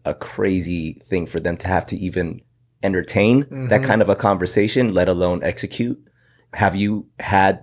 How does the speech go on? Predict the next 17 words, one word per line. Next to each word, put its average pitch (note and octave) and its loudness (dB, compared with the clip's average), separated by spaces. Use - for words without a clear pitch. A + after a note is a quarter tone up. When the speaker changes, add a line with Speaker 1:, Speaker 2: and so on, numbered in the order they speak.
Speaker 1:
that F#2 2
conversation F#2 -2
with F#2 -2
them C#3 -6
in G2 -10
terms G2 -4
of E2 -4
what F2+ 0
they F#2 4
went A2+ 2
through, B2 0
through A2+ -10
that A#2 4
whole A#2+ 0
process? B2 -10
Speaker 2:
I C#3+ 2
haven't, F3 0